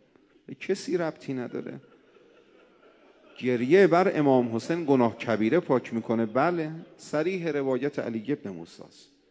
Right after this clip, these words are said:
برادر و سرور عزیزم حاج آقای خلج می‌خونن، خواهش می‌کنم نه سراتون رو پایین بندازید نه گریه‌تون رو پاک کنید،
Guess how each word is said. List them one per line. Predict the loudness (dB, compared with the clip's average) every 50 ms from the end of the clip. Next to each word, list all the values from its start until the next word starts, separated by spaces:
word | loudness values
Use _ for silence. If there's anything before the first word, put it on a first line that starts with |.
| _ _ _ _ _ _ _ _ _ _ _ _ _ _ _ _ _ _ _ _ _ _ _ _ _ _ _ _ _
برادر | -8 -6 -4 -2 -2 -2 -2 -4
و | -6
سرور | -8 -10 -10 -10 -8 -10 -10 -10 -10 -10 -12
عزیزم | -12 -12 -12 -12 -12 -12
حاج | -14 -12
آقای | -10 -10 -10 -10
خلج | -10 -10 -8 -8 -8 -8
می‌خونن، | -10 -14 -12 -6 -4 -4 -4 -4
خواهش | -4 -4 -4 -2 -2 -4 -4 -6 -10
می‌کنم | -6 -4 -4 -4 -2 -4 -6
نه | -6
سراتون | -4 -4 -2 -2 -2 -2 -4 -6 -8
رو | -10
پایین | -6 -6 -4 -2 -2 0 -2
بندازید | -2 -2 -2 -4 -4 -4 -6 -6
نه | -6 -6
گریه‌تون | -4 -4 -4 -4 -4 -6 -6 -8 -8 -10
رو | -10 -10
پاک | -8 -6 -6 -6 -6 -10 -16
کنید، | -16 -16 -16 -18 -20